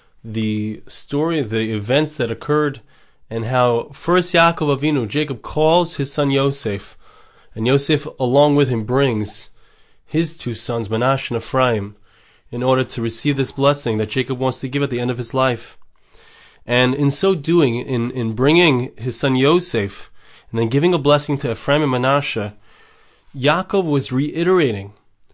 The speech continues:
a spiritual principle that we've seen throughout the book of Bereshis, throughout the book of Genesis.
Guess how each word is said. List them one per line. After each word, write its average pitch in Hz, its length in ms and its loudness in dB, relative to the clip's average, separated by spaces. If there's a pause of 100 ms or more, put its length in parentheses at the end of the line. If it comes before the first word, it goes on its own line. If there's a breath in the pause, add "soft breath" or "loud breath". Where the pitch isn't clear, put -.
a 117 60 -10
spiritual 170 460 -2
principle 110 560 0
that 110 120 0
we've 110 160 -4
seen 156 400 0
throughout 170 460 -2
the 143 80 -2
book 143 480 -2 (480 soft breath)
of 117 360 -2
Bereshis, 151 500 2
throughout 143 180 -2
the 139 60 -4
book 143 180 -4
of 120 80 -4
Genesis. 123 760 -4